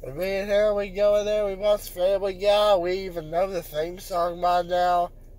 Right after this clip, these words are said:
And, hey, that, that's a cute car. Uh, not really. Your car sucks, woman. Why are you tapping me,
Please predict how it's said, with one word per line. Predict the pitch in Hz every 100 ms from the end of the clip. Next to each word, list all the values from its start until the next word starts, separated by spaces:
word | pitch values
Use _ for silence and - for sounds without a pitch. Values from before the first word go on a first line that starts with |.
| - - -
And, | 120 127 123 120 110 107 - - - - - - - - - - - - 131
hey, | 123 127 123
that, | 127 165 131
that's | 120 151 -
a | 123 - - -
cute | 120 - -
car. | 113 117 123 - - - - - - - - - - - - - - - - - - - - - - - - 110
Uh, | 104 107
not | 104 95
really. | 95 85 117 127 - - - 285 - - - - - - - - - - - - - - - -
Your | 123 113 -
car | 127 120
sucks, | - 123 117 -
woman. | 117 110 110 107 - - - - - - - -
Why | 156
are | 220
you | 302 -
tapping | 139 147 139
me, | 104